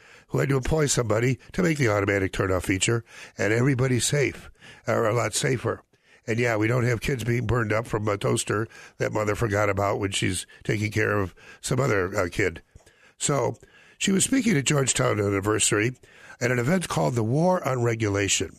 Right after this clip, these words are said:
And her speech was a robust defense of federal agencies such as the Consumer Product Safety Commission, the Food and Drug Administration, the Equal Pro-, uh, Environmental Protection Agency, and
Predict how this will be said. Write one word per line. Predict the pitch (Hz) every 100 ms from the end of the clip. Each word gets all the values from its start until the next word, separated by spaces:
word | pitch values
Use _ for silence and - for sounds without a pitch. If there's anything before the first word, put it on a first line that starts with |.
| _ _ - - -
And | 135
her | 123
speech | - 240 -
was | 127
a | 127
robust | 113 143 139 214 233 -
defense | - - 123 117 -
of | -
federal | 170 165 165 135
agencies | 135 113 101 - 85 -
such | 175 180 131
as | 110
the | 113
Consumer | - 110 - 160 127 98 90 - -
Product | - 127 101 98
Safety | 110 87 110
Commission, | - 98 90 - 80 - - - -
the | 135 120
Food | 156 131
and | 117
Drug | 98 110 107
Administration, | 98 92 90 85 110 87 - 87 - _ - - -
the | 156
Equal | 165 147
Pro-, | 117 143 131
uh, | 107 113
Environmental | 110 110 107 110 127 123 117
Protection | 117 113 120 107 113
Agency, | 90 87 87 85 135 143 - - - -
and | 110 113 143